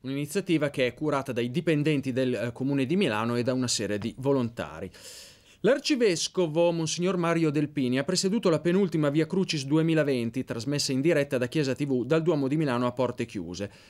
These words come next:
"Celebriamo senza la gente, ma con la presenza affettiva e credente di tutti coloro che si sono messi in ascolto", ha detto Monsignor Delpini. Sentiamo Anna Maria Braccini.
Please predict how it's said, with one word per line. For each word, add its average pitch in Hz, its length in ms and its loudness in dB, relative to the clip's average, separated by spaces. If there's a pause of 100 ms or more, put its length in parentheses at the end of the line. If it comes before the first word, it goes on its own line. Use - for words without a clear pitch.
(120)
"Celebriamo 160 560 2
senza 185 340 0
la 220 120 2
gente, 226 360 2
ma 139 140 0
con 151 120 0
la 151 80 2
presenza 156 520 0
affettiva 156 540 0
e 135 40 0
credente 147 420 0
di 151 140 -2
tutti 160 300 -4
coloro 127 340 2
che 156 120 -4
si 175 100 -2
sono 156 240 -2
messi 117 360 -4 (220)
in 151 160 2
ascolto", 107 560 -4 (280)
ha 139 120 -4
detto 117 240 -4
Monsignor 123 460 -4
Delpini. 92 440 -8
Sentiamo 117 640 -2
Anna 202 240 0
Maria 185 220 2
Braccini. - 480 -8